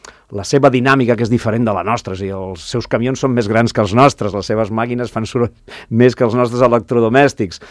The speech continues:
La gent allà té una altra disciplina, que és la disciplina de l'horari, diguéssim, no són llocs frívols, <laughs> no són llocs d'oci, diguéssim,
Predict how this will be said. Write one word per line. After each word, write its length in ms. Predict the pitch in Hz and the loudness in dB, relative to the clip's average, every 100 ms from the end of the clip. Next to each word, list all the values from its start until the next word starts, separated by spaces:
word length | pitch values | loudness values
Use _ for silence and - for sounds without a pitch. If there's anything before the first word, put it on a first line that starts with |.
| - - 107 104 | -20 -20 -8 -4
La 80 | |
gent 240 | 104 117 120 | -2 0 2
allà 180 | 117 117 | 2 2
té 160 | - 120 | 0 -2
una 140 | 117 | -2
altra 180 | 104 113 | -2 -4
disciplina, 560 | 107 - 117 135 117 92 | -4 -8 -2 0 0 -2
que 80 | |
és 80 | 90 | -6
la 80 | 92 | -8
disciplina 480 | 92 95 82 95 104 | -8 -10 -8 -6 -4
de 140 | 101 | -2
l'horari, 400 | 95 98 117 92 | 0 2 2 2
diguéssim, 260 | 90 90 85 | -4 -8 -10
no 80 | 98 | -10
són 240 | 95 98 | -8 -6
llocs 240 | 101 95 | -4 -4
frívols, 460 | - 117 135 107 98 | -4 2 2 2 -4
<laughs> 20 | |
no 80 | 110 | -6
són 240 | - 139 | -4 -4
llocs 240 | - 170 - | 0 0 0
d'oci, 320 | 139 - 120 | -2 -2 -6
diguéssim, 400 | 107 123 135 139 | -4 -2 0 0